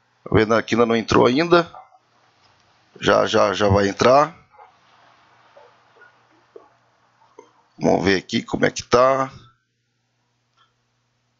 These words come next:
Lá, treze pessoas. Tava com doze, agora tamo com treze.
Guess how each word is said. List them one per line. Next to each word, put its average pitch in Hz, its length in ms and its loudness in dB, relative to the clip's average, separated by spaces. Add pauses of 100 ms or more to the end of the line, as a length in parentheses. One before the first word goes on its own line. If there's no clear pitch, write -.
(1040)
Lá, 92 140 2
treze 147 440 0
pessoas. 127 480 0
Tava 123 200 0
com 139 180 -2
doze, 156 380 2
agora 131 180 2
tamo 139 200 -2
com 151 140 -18
treze. - 640 -2